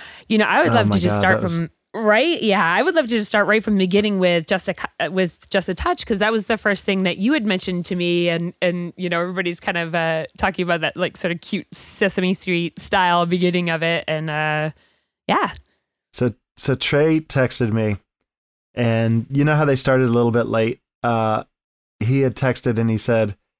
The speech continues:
Speaker 2: "You gotta watch the beginning song. You have to watch the beginning song," over and over
Speaker 1: Mm-hmm.
Speaker 2: again. "You have to watch the beginning song." And then, uh, he and Paige came on, and I thought he meant that song. What did they, what did they play? They had previously done "Waste" and "Evening Song." What was it
Speaker 1: Yeah.
Speaker 2: this night?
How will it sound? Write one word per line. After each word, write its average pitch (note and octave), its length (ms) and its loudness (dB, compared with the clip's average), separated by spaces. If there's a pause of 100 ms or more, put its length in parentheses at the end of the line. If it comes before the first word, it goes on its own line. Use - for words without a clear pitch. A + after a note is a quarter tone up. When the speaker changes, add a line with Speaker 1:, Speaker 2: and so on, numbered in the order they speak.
(260)
Speaker 2:
"You G#2+ 80 0
gotta B2+ 260 2
watch B2 280 0
the B2+ 80 -2
beginning A2+ 400 2
song. G2+ 500 0
You G#2 140 0
have A2+ 360 -2
to A#2 100 0
watch G#2+ 240 -2
the A#2+ 60 -4
beginning G#2+ 360 -2
song," G2 380 -2
over A#2 340 0
and A2+ 80 2
over A2 120 0
Speaker 1:
Mm-hmm. G#2+ 60 0
Speaker 2:
again. G#2 220 -2 (320)
"You G2+ 80 -4
have B2+ 200 -2
to C3 80 -2
watch B2 180 0
the B2+ 80 -2
beginning A#2 340 0
song." A2+ 380 -2 (400)
And A#2 140 2
then, A#2 200 2
uh, A2 400 0
he C3+ 240 2
and A#2 140 2
Paige B2+ 440 2
came A2 240 0
on, G#2+ 360 0
and A#2 140 -2
I A#2 80 0
thought C#3+ 240 0
he C3+ 80 2
meant A#2+ 260 0 (140)
that A#2+ 220 -2
song. C3 180 -2
What C3 120 0
did F#3+ 120 0
they, E3 280 0 (280)
what B2 100 -4
did D3 100 2
they C3 100 2
play? A#2+ 180 0
They A2+ 140 4
had A2+ 220 0 (140)
previously D3+ 420 2
done A2+ 240 2
"Waste" A#2+ 360 2
and A2+ 100 2
"Evening A2+ 300 2
Song." G#2 320 0
What A2+ 120 2
was A#2+ 140 2
it A#2 80 2
Speaker 1:
Yeah. D#3 220 0
Speaker 2:
this A#2 220 -2
night? B2 260 -2